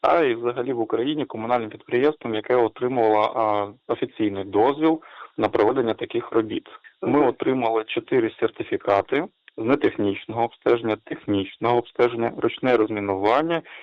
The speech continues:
Speaker 1: і очищення району ведення бойових дій. Ми по запиту у серпні почали, а, працювати на водоочисних спорудах Миколаївської області.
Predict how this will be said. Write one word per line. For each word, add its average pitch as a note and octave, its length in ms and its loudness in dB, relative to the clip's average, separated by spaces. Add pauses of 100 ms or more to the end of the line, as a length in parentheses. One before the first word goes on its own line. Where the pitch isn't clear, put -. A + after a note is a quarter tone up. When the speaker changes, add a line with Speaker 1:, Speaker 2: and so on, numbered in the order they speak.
(200)
Speaker 1:
і E3 500 4
очищення C#3 520 0
району A#2 480 0
ведення A#2 300 0
бойових G2+ 380 2
дій. G#2 180 -10 (340)
Ми D3+ 300 2
по D3 220 2
запиту C3+ 680 0
у C#3 80 -8 (180)
серпні B2+ 460 0
почали, A#2 840 0
а, A2+ 140 -2
працювати A#2 1120 0 (280)
на A#2+ 280 2
водоочисних A#2+ 840 -2
спорудах A#2 460 0
Миколаївської A2 800 2
області. A2+ 760 0